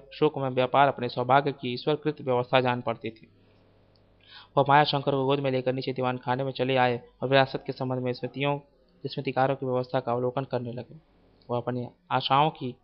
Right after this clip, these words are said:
पुष्टि और शंकाओं का समाधान करना चाहते थे। कुछ दिनों तक कानून पढ़ा था,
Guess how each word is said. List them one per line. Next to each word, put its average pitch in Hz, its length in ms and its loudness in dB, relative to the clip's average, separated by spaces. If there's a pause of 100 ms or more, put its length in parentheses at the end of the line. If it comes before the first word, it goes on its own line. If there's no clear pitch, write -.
(760)
पुष्टि 175 280 4
और 139 80 6
शंकाओं 135 380 2
का 135 100 -4
समाधान 135 420 0
करना 123 240 -2
चाहते 113 300 -4
थे। - 200 -16 (320)
कुछ 139 120 0
दिनों 131 180 -2
तक 123 160 -4
कानून 131 260 -2
पढ़ा 131 240 4
था, 123 280 -4